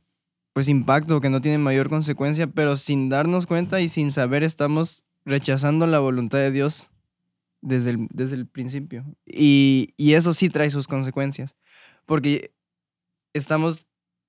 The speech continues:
pecando deliberadamente, pero sin saberlo. Y está destruyendo cualquier tipo de plan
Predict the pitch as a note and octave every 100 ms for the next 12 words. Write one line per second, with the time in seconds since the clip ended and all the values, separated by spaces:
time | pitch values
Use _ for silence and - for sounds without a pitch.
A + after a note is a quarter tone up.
0 | _ - C#3 A#2+ D3+ F3 G3 G#3 F3+ D#3
1 | C3+ C3 D3 D3+ D3+ E3 E3 F#3 F#3+ -
2 | D3+ C#3 C3+ C#3 C3 B2+ B2 B2+ B2 B2
3 | _ _ _ _ _ _ _ _ _ _
4 | _ D#3+ D#3+ C#3+ D#3+ E3+ - D#3 D#3 E3
5 | D3 _ _ _ _ _ - D#3+ C#3+ D3
6 | E3 E3 F3+ F#3 C#3 - C#3+ D#3+ -